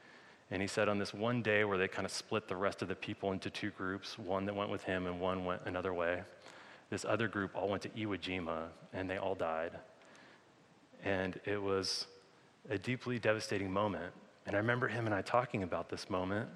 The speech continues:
and he said, "That's how I knew God was with me." But then he also said, "But I always wondered, like, how was God with those people too?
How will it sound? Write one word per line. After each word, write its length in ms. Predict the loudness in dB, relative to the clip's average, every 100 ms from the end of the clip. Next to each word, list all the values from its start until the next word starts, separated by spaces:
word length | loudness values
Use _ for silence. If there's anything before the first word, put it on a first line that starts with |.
| -8
and 100 | -2
he 60 | 0
said, 400 | 0 0 0 -2
"That's 200 | -2 0
how 120 | 2
I 40 | 2
knew 120 | 2
God 240 | 2 2
was 180 | 0 -4
with 240 | -4 -4
me." 280 | -4 -4 -6 -10 -20 -20 -20 -20 -20 -20 -20 -10
But 140 | -2 2
then 100 | 4
he 120 | 4
also 240 | 2 2
said, 420 | -2 0 2 2 -2 -12 -20 -20 -20 -20 -20 -20 -8
"But 100 | 0
I 40 | 2
always 220 | 2 0
wondered, 300 | 0 0 2
like, 140 | 0
how 160 | 2 0
was 100 | 0
God 240 | 2 2
with 140 | 2 -2
those 180 | -4 -4
people 300 | -8 -10 -12
too? 280 | -10 -8